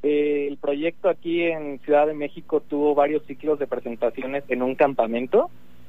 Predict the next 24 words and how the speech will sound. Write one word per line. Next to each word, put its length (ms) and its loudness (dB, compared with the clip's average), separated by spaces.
que 140 -12
se 100 -4
llama 240 4
Noctambulante, 1040 0
en 220 2
la 100 6
cual 540 4
la 180 -6
gente 260 -6
podía 280 -2
acampar 500 -2
cerca 320 0
de, 280 -4
de 440 -4
un 180 8
área 280 6
que 200 -8
iluminábamos 960 -4
con, 220 -4
con 720 -8
la 160 4
sucesión 500 2
de 100 4
las 140 2